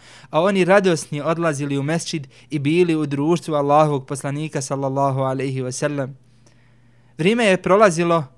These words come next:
a Bilal radijallahu ta'ala anhu sve više stario.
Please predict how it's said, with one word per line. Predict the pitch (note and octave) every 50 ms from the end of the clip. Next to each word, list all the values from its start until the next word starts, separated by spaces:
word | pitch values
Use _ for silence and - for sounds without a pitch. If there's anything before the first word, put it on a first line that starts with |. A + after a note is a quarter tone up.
| _ _ -
a | - C#3+
Bilal | C#3+ D3 G3+ G#3+ F#3+ E3+ D#3 E3+ F3 D#3 C3 - -
radijallahu | D3 D3+ D#3 D#3 D#3 D#3 D3+ D3+ D#3+ E3+ E3 D3+ D3
ta'ala | C3+ - D3 C#3 D3 D#3 D#3+ D#3 C#3+ C#3 D3 E3
anhu | E3+ D#3 D3 C3+
sve | - - D3+
više | D#3 D#3+ - - C#3+ C3
stario. | C3 - D3+ D3+ D3+ C#3+ C3 C3 - -